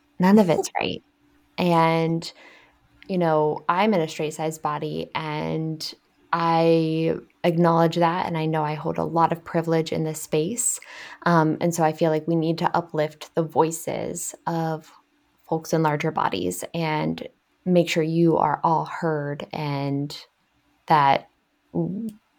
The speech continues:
Speaker 1: we change this because it's not right. You should be able to live your life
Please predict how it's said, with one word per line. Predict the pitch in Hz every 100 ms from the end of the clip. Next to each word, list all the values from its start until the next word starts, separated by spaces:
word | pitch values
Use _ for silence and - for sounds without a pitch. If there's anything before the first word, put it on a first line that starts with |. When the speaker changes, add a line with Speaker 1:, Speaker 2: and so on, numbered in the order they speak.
| _ -
Speaker 1:
we | 175
change | 165 - 202 220 -
this | - - -
because | 175 170 170
it's | 165 -
not | 165 170 -
right. | 175 - 165
You | 170
should | - 170
be | 170
able | 165
to | 170 160
live | 165 160
your | 151
life | 151 - 170 165 -